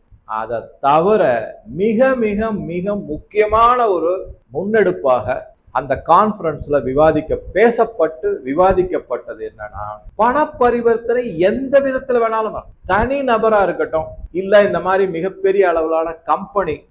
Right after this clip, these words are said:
அவங்களுக்கு கொடுக்க வேண்டிய லோனா இருக்கட்டும், இது எல்லாமே டிஜிட்டைஸ் ஆயிடுச்சுன்னா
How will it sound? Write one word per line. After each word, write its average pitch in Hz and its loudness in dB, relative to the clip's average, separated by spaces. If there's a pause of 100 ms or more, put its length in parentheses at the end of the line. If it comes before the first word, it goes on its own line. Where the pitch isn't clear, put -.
(140)
அவங்களுக்கு 208 2
கொடுக்க 180 -2
வேண்டிய 160 -2
லோனா 165 2
இருக்கட்டும், 123 -6
இது 120 -12
எல்லாமே 190 -2
டிஜிட்டைஸ் 196 2
ஆயிடுச்சுன்னா 135 -2